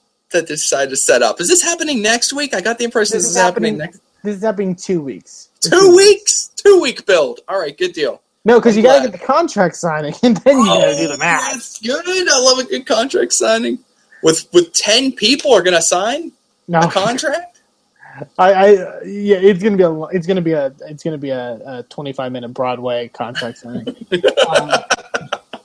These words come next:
Speaker 2: they get, they get
Speaker 1: Love it.
Speaker 2: halfway through and it runs out of ink. They're like, "Shit, let's cut to commercial, fucking get a new pen out."
Speaker 1: I don't
Speaker 2: Okay.
Speaker 1: know how this is gonna end.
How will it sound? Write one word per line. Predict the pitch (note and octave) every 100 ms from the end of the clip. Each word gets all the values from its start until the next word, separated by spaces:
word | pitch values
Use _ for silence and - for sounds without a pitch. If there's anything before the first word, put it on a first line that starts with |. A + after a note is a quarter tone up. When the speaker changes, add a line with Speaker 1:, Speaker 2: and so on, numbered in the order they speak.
| - - - - - - _ _ - - _ _ _ _ _ _ - _ _ _ _ - - - - D#3+
Speaker 2:
they | G#3
get, | A#3
they | A#3+
get | G#3+
Speaker 1:
Love | -
it. | -
Speaker 2:
halfway | - A3+
through | G#3+ G#3+
and | G3
it | F#3
runs | D#3+ D#3+ E3
out | D#3
of | D3+
ink. | D3 D#3
They're | D#3
like, | C#3+ B2+
"Shit, | - - D3+
let's | C3+ C3
cut | F3 E3+
to |
commercial, | - E3+ D#3+ D3+ E3 D3+
fucking | C#3+ C#3+ - C#3+
get | C#3 C#3+
a |
new | D3+
pen | D3 D3 C3
out." | C3 C3+ - _ _ _ _ _ _ _ _ _ _ _ _ _ _ _ _ _ _ _ _ _ _ _ _ - -
Speaker 1:
I | F3+
don't | E3
Speaker 2:
Okay. | A3+
Speaker 1:
know | G#3+
how | G#3 G3+
this | G3+
is | G3 -
gonna | F#3+ E3+
end. | F3 G#3 D3